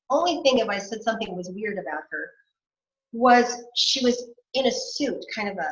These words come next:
a lady's suit, and it was, this is Arizona." And I thought, um, i-, i-, if I had to say it was weird, it was like, it was probably what she was buried in.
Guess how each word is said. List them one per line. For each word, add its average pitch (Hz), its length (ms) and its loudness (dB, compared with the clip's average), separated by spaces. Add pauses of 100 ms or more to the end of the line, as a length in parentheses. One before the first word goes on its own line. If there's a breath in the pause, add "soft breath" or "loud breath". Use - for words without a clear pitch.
a 185 60 -4
lady's 202 340 -6
suit, 262 420 -4
and 214 120 -4
it 214 100 -8
was, 220 300 -10
this 254 200 -8
is 185 220 -18 (140)
Arizona." 170 500 -6 (680)
And 202 180 0
I 196 200 -4
thought, 185 280 2 (160)
um, 170 340 -2 (720)
i-, 403 40 -14 (380)
i-, - 40 -18 (180)
if 220 160 -6
I 214 40 -4
had 262 280 2
to 247 80 0
say 262 180 2
it 226 80 4
was 214 140 -2
weird, 233 280 -2
it 208 40 -2
was 202 120 -6
like, 208 180 -2
it - 20 -2
was 214 200 -8
probably 370 180 2
what 311 100 0
she 233 120 -4
was 185 220 -10
buried 226 400 -2
in. 156 240 -6